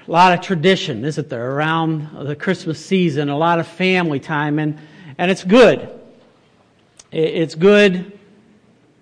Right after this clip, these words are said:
to think it through. There's a lot of people struggling this time of year. I don't know how many times I've heard, uh, in the past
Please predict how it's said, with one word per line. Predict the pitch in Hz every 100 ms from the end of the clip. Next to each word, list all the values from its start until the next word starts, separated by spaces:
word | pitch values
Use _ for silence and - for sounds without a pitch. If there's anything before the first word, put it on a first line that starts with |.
| _ _
to | 156
think | 151 208 156
it | 147
through. | 226 214 165
There's | 160
a | 190
lot | 196 202
of |
people | 214 185 180
struggling | - 240 262 208 175
this | 170 165
time | - 196 175
of | 151 165
year. | 202 147 113
I | 143
don't | 165
know |
how | 160 175
many | 165 156
times | 170 170 156
I've | 151
heard, | 147 175 165 139 - _ _ _ _ _
uh, | 147 135 131 127 -
in | 165
the | 156
past | 151 180 170 160 -